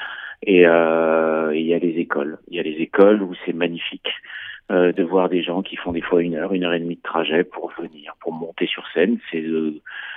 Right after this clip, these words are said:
seize à quatre-vingt-dix ans. Euh, j'ai cinq, six élèves de chaque cours qui ont entre quatre-vingts et quatre-vingt-dix ans.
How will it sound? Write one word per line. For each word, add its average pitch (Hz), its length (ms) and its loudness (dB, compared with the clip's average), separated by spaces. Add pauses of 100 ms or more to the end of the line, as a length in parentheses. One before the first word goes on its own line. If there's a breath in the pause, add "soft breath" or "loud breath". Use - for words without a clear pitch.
(380 loud breath)
seize 107 240 8
à 87 60 2
quatre-vingt-dix 92 640 -4
ans. - 160 0 (1000 loud breath)
Euh, 82 260 6
j'ai 78 560 -4 (160)
cinq, 80 200 -4 (140)
six 76 200 -12
élèves 80 240 -2 (100)
de 78 140 -10 (120)
chaque - 200 -10
cours - 260 -4
qui - 80 -6
ont 71 60 -4
entre - 200 -10
quatre-vingts 80 380 -4
et 90 60 -2
quatre-vingt-dix 80 580 -8
ans. 98 100 -8